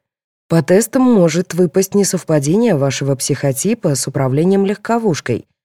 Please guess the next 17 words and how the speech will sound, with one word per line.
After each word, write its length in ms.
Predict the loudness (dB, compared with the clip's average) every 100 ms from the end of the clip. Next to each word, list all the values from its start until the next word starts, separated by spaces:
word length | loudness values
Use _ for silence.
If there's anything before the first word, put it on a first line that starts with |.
| _ _ _ _ 0
Возможно, 440 | 2 4 2 2
вам 200 | 2 0
подходит 560 | 0 0 0 2 0 -4
камаз 600 | -2 0 0 -2 -8 -12 _ _ _
или 200 | 0 2
троллейбус». 760 | 2 2 4 4 2 -2 -4 -10 _ _ _ _ _ _ _
Я 220 | 4 4
не 100 | 6
нашла, 400 | 4 0 0 -2
что 240 | -2 -4 -6
сказать, 540 | -2 -2 0 -2 -4 _ -2
а 120 | 0
Эскулап 480 | 2 0 2 2 2
вытащил 460 | 0 2 2 2 2
из 240 | 2 0
стола 340 | 0 0 0 0
папку. 480 | -4 -4 -6 -8